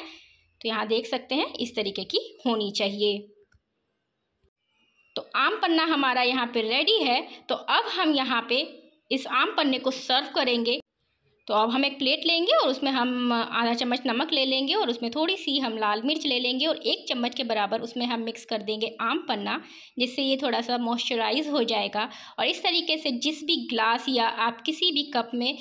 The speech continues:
सर्व कर रहे हैं तो इस तरीके से आप उसे इस पे घुमा दीजिए। तो देखिए ये देखने में बहुत सुंदर लगता है, इसे करना totally ऑप्शनल है। ये देखने में बहुत सुंदर लगता है इसलिए हमने इस प्रोसेस को किया है। तो अब हम इसमें ऐड करेंगे बर्फ़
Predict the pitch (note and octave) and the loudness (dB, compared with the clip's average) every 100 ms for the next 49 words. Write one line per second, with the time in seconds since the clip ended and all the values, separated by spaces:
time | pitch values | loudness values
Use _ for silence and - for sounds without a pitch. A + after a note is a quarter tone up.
0 | - - - - C#4+ E4+ - B3 G#3 A3 | -12 -18 -8 0 0 0 2 2 2 0
1 | A3 D4+ - - - C4+ - A#3+ A#3 A3+ | 0 -2 -6 -8 -2 0 0 -2 0 -2
2 | A#3+ A3+ A3 A3+ - B3+ C4 - _ _ | 2 2 0 -4 -2 -2 -2 -14 _ _
3 | _ _ _ A#3 A#3 A#3 A#3 B3 C4 C#4 | _ _ _ -6 0 0 2 2 2 0
4 | A#3 A#3+ C4 B3 C#4 D4+ E4+ A#3 C4 C4 | 0 -2 0 0 0 0 0 0 2 2
5 | D4+ F#4 G4 C4 C4 D#4 - B3+ B3 A#3+ | 2 2 2 2 2 0 -2 -2 0 0
6 | A3 A#3 B3+ G#4 - - C#4 F#4 F#4 C4+ | -2 -2 -2 -2 -6 -8 -4 -2 0 0
7 | C4 D4+ D#4+ D4 B3 C#4 D#4 - A3+ A3 | 2 0 0 2 2 2 -2 2 2 2
8 | - - D4 D4+ C#4 G#4 - - B3+ A#3+ | 0 0 2 4 2 0 -6 -6 -2 2
9 | B3+ D4+ F4+ E4+ E4 E4 E4 D#4+ D#4 D4+ | 2 4 6 6 4 4 4 4 2 0
10 | E4+ G4 B3 B3+ C4 C#4+ A#3+ A#3+ B3+ - | -2 0 -2 -2 0 0 0 0 -2 -2
11 | A#3 A3 A3 - A#3 - A#3+ C4+ D4 B3 | -2 -2 -4 -4 -6 -4 0 0 2 -2
12 | D4+ - - - - G#4 G#4 G#4+ G#4 F#4+ | -2 -10 -10 -2 0 0 0 0 0 0
13 | D#4+ C4+ C#4+ D4 C#4+ C#4 B3 G3 G3+ B3 | 2 2 2 0 2 2 0 -2 0 2
14 | C#4 A#3 - - | 4 2 -2 -12